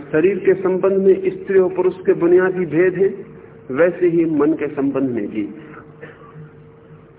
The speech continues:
पुरुष के चिंतन का ढंग तर्क है, इसे ठीक से समझ लेना जरूरी होगा, क्योंकि लाओत्से के सारे विचार का आधार इस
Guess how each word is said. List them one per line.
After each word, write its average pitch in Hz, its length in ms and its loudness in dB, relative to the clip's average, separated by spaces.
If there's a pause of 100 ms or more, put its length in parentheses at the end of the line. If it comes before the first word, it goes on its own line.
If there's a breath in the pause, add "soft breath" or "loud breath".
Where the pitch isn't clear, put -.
(2500)
पुरुष 285 320 2
के 220 180 4
चिंतन 226 500 2
का 180 160 4
ढंग 190 300 2 (120)
तर्क 190 380 2
है, 98 160 -6 (1500)
इसे 196 220 4 (100)
ठीक 196 240 -4
से - 120 -10
समझ 135 260 -4
लेना 151 320 0
जरूरी 156 380 2
होगा, 120 320 -2 (880)
क्योंकि 165 240 2
लाओत्से 180 540 4
के 180 160 0
सारे 175 400 0 (320)
विचार 160 420 2
का 165 140 -2 (140)
आधार 143 480 0
इस 127 80 -10